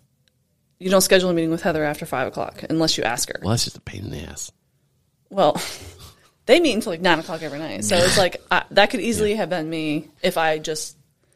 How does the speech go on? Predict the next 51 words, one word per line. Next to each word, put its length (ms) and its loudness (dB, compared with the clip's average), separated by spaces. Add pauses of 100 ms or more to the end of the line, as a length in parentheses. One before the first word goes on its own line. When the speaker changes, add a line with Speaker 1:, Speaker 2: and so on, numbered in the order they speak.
(320)
Speaker 1:
had 220 4
no 120 -4
boundaries. 380 -10
Speaker 2:
So 80 6
that's 200 6
one 220 8
of 120 6
the, 220 0
like, 360 -6 (1500)
fallout 420 6
issues 300 0
from 260 2
the, 360 0
you 120 0
know, 60 0
like, 140 -4
covid, 300 4
like, 140 0
the 80 0
work 200 2
from 140 -2
home 320 6
Speaker 1:
Mm-hmm. 80 -2
Speaker 2:
culture 540 2 (100)
is, 240 0
like, 140 2
Speaker 1:
Mm-hmm. 80 -6
Speaker 2:
people 280 0
just 140 -6 (360)
work 260 4
all 180 6
the 80 -6
time 300 -2
'cause, 420 2
Speaker 1:
Yeah. 220 -2 (540)
Speaker 2:
you 120 2
know, 240 4
y-, 220 -8
y-, 180 -2
you 140 0
know, 80 8
during 220 6
the 60 4
day, 220 6
you're 160 6
like, 200 2
"Well, 100 2
I'll 180 4
do 140 -4
some 160 -2
work 240 0